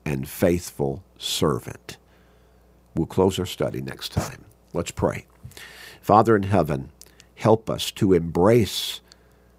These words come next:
to embrace the life of being a servant to you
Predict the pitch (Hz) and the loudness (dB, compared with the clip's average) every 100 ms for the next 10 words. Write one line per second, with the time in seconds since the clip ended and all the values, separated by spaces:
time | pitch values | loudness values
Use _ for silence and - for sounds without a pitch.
0 | _ - - 85 82 90 98 147 - - | _ -4 0 0 0 2 2 2 -2 -8
1 | - - _ _ _ _ _ - 80 78 | -12 -18 _ _ _ _ _ 0 2 2
2 | 104 98 - - - _ _ _ _ _ | 0 -2 -6 -20 -20 _ _ _ _ _
3 | 101 85 92 92 95 - _ _ - 90 | -8 0 2 2 0 -8 _ _ -6 -4
4 | - 87 78 - - - - _ _ _ | -2 2 0 -2 -10 -12 -18 _ _ _
5 | - 95 90 113 143 185 | -2 0 4 4 4 0